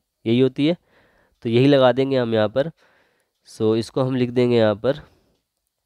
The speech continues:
अ, एक्स क्यूब प्लस वाई क्यूब प्लस थ्री एक्स वाई और x plus y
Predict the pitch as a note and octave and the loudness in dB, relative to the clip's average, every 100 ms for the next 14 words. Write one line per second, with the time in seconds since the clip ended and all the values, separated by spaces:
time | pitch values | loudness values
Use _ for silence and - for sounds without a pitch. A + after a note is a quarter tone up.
0 | _ _ _ _ _ _ _ _ _ _ | _ _ _ _ _ _ _ _ _ _
1 | _ A2+ A2 A2 A2+ A2+ - _ _ _ | _ 0 2 2 2 -2 -8 _ _ _
2 | _ _ _ _ _ _ - C#3+ - - | _ _ _ _ _ _ -10 -8 -10 -6
3 | A#2 A2+ C3 D3 - _ _ _ _ _ | -2 -2 -2 -8 -16 _ _ _ _ _
4 | _ _ _ _ _ A#2 A#2 A#2 B2+ - | _ _ _ _ _ 2 2 2 -2 -10
5 | - _ _ _ _ A2 A#2+ B2 B2 A#2 | -20 _ _ _ _ -2 2 2 0 -6
6 | A2+ B2+ C#3+ _ _ _ _ A#2 A2 F#2 | -6 -8 -12 _ _ _ _ -2 -2 -4
7 | - _ _ _ _ _ - C3 C3 C#3+ | -14 _ _ _ _ _ -4 0 2 0
8 | D3 - _ _ _ - B2+ - - - | -4 -12 _ _ _ -4 -2 -4 -10 -16
9 | A2 B2 A2+ G#2 C3 - _ _ _ _ | 0 2 4 2 -2 -8 _ _ _ _
10 | _ A#2+ A#2 G2 F2 _ _ _ _ _ | _ -2 -2 -2 -8 _ _ _ _ _
11 | _ _ - C#3+ - - - _ A#2 C3+ | _ _ -4 -4 -4 -18 -20 _ -2 -2
12 | - - _ _ _ _ - A2 A#2+ G#2 | -4 -20 _ _ _ _ -8 2 4 4
13 | B2 | 0